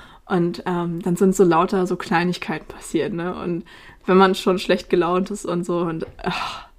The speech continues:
es wurde einfach nur noch schlimmer. Und dann war ein Moment irgendwie, ich weiß gar nicht, was war, irgendwas hat gerade ein bisschen länger gedauert. Und ich glaub, wir hatten sogar schon zwei Kassen offen. Und irgendwie was mit der Kundin, die bei mir halt gerade an der Kasse war, ging irgendwie nicht. Und dann hat die Kundin hinter ihr,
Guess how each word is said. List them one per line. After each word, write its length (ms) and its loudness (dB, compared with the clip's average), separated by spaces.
es 140 0
wurde 200 6
einfach 180 2
nur 100 4
noch 120 0
schlimmer. 400 2
Und 180 4
dann 180 6
war 300 4
ein 80 2
Moment 460 2
irgendwie, 300 0
ich 140 0
weiß 180 -2
gar 120 0
nicht, 160 -4
was 160 -6
war, 340 0
irgendwas 340 4
hat 120 -6
gerade 460 0
ein 40 2
bisschen 200 2
länger 280 -2
gedauert. 400 -6
Und 40 -2
ich 80 -6
glaub, 180 0
wir 60 2
hatten 180 -2
sogar 220 -4
schon 180 -8
zwei 260 -6
Kassen 380 -10
offen. 420 -6
Und 200 2
irgendwie 400 6
was 200 0
mit 100 0
der 80 0
Kundin, 300 4
die 100 2
bei 160 0
mir 240 0
halt 180 -4
gerade 200 -4
an 80 -6
der 80 -8
Kasse 300 -4
war, 220 0
ging 180 8
irgendwie 320 -4
nicht. 400 -10
Und 120 0
dann 80 2
hat 120 2
die 80 0
Kundin 320 4
hinter 300 2
ihr, 280 2